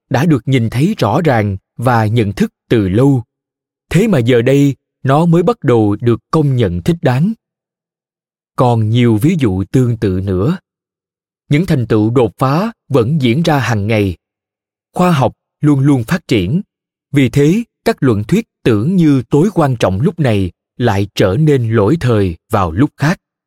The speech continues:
Điều này nghĩa là khoa học không có mọi câu trả lời. Hơn một trăm năm, chúng ta đã chờ đợi những thông tin chân chính từ cộng đồng y tế về các vấn đề liên quan đến gan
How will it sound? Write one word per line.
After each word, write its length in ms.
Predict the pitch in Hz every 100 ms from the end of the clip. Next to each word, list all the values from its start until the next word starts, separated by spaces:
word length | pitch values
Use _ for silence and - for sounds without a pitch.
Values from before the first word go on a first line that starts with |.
| _ _ _ _ _ _ _ _
Điều 200 | 147 139
này 240 | 131 123 117
nghĩa 240 | 113 135
là 360 | 175 117 104 90 _ _ _ _
khoa 220 | 214 185
học 240 | 147 120 - _ _ -
không 360 | - 147 131
có 300 | - 131 151
mọi 360 | 196 127 95 95 -
câu 260 | 156 135 117
trả 180 | 98 135
lời. 360 | 127 101 80 - _ _ _ _ _ _ _ _ _ _ _ _
Hơn 400 | - 156 143 135 -
một 360 | 131 113 - -
trăm 280 | 143 143
năm, 220 | 139 135 113 _ _ _ _ _ _ _ _
chúng 200 | - 185
ta 240 | 202 196 139
đã 140 | 135 165
chờ 220 | 127 104
đợi 240 | 104 98
những 200 | 113 120
thông 240 | 170 151 139
tin 260 | 151 139
chân 280 | 120 165 156
chính 320 | - 147 214 247 _
từ 200 | 139 113
cộng 240 | 104 104 117
đồng 160 | 101
y 160 | 120 123
tế 360 | 135 127 185 220 _ _
về 240 | 120 117
các 180 | 107 190
vấn 220 | 156 190
đề 280 | 143 107 95
liên 280 | 95 139 127
quan 220 | 131 123
đến 200 | 120 165
gan 320 | 143 135 127